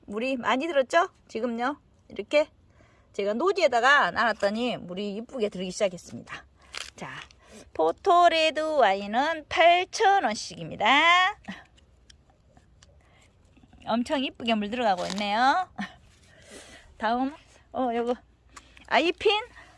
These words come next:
아이핀도 물이 들었어요. 노지에 놔두니까 이쁘죠? 시분에 있어요. 블랙 진주. 블랙 진주도 물 들어가면요, 어, 키워보시는 분들은 안가 봐요.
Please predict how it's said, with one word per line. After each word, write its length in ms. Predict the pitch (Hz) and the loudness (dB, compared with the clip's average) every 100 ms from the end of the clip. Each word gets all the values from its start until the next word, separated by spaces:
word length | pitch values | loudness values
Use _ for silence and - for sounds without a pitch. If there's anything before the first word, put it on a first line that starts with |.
| _ 208 - - | _ -14 -14 -10
아이핀도 440 | - 254 - 311 254 | -2 0 0 -4 -2
물이 240 | 220 262 | -2 -4
들었어요. 540 | 311 247 - 180 175 - | -2 -6 0 2 2 -2
노지에 300 | 202 226 202 | -6 -6 -4
놔두니까 480 | 180 180 180 170 185 | -4 -4 -8 -6 -6
이쁘죠? 500 | 262 - 160 139 - | -6 -6 -4 -4 -6
시분에 340 | - 339 277 226 | -6 -4 -4 -4
있어요. 640 | 202 185 185 226 415 494 - | -2 0 2 2 0 -2 -6
블랙 300 | 226 220 - | -6 -6 -8
진주. 360 | 180 170 247 370 _ _ _ _ _ _ _ _ _ _ _ _ 202 202 - 190 - | -12 -8 -10 -10 _ _ _ _ _ _ _ _ _ _ _ _ -16 -14 -12 -12 -12
블랙 280 | - 220 220 | -8 -6 -6
진주도 400 | - 180 170 190 | -6 -10 -6 -4
물 140 | 185 214 | -4 -4
들어가면요, 720 | 311 247 190 185 220 180 185 _ _ _ | -4 -4 -4 -2 -2 -2 -6 _ _ _
어, 280 | - 180 175 180 | -10 -8 -8 -4
키워보시는 560 | - 453 440 - 262 | 0 0 0 -2 -6
분들은 340 | 202 185 175 175 | -6 -6 -4 -2
안가 240 | 220 208 | -2 -2
봐요. 300 | 175 123 185 | -2 -6 -10